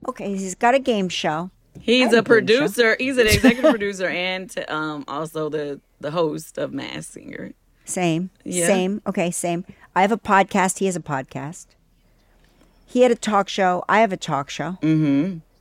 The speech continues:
Speaker 1: Where's my hundred million?
Speaker 2: <laughs> Nah, I feel you on that. But yeah, like, he even explained, I was like, "How did you keep up when you were dating Mariah? Like, how did you keep that up?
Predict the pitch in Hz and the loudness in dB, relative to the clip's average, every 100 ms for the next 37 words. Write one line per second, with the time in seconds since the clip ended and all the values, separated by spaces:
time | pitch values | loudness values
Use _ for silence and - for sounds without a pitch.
0 | _ _ 453 480 440 440 226 202 932 - | _ _ -2 0 2 2 4 4 4 4
1 | - - - - - - - 571 - 554 | 2 0 -4 -2 2 0 2 0 4 4
2 | - - - 466 523 523 277 - 262 - | 6 0 0 0 0 0 -2 -2 -6 -6
3 | - - - - - 269 294 330 - 427 | -8 -8 -12 -20 -6 0 2 2 0 -6
4 | 392 320 294 254 226 208 - _ 147 160 | -4 -2 -2 -2 -4 -4 -12 _ 0 0
5 | - - - - 262 339 277 247 247 311 | 0 -8 -20 0 4 6 6 4 2 -2
6 | 311 277 262 269 247 254 262 240 262 277 | 0 0 0 -2 -2 0 0 0 0 0
7 | 247 226 220 285 330 262 247 - 233 - | -2 -2 -2 -2 -4 -8 -10 -8 -6 -4
8 | 247 196 180 _ _ _ _ - 202 208 | 0 0 0 _ _ _ _ -12 -10 -8
9 | 220 214 208 202 185 190 202 190 185 185 | -6 -4 -2 -2 -4 -2 0 -2 -4 -6
10 | 180 _ _ _ - 185 214 554 508 294 | -10 _ _ _ -10 -8 -6 -6 -2 2
11 | 180 180 - 427 403 392 403 466 466 554 | 2 0 -4 -2 -4 -4 -4 0 0 0
12 | 571 | -2